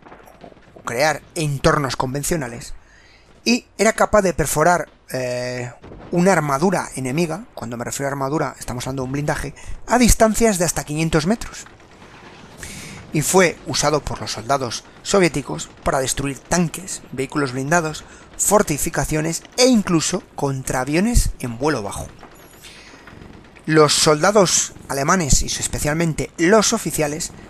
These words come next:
señalaban los numerosos problemas que les causó este fusil antitanque. Y es que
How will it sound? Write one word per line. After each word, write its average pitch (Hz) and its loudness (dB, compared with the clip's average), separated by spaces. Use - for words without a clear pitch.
señalaban 165 4
los 156 6
numerosos 147 0
problemas 170 0
que 185 -2
les 196 -2
causó 160 0
este 135 -6
fusil 240 -4
antitanque. 143 -6
Y 202 4
es 196 4
que 233 2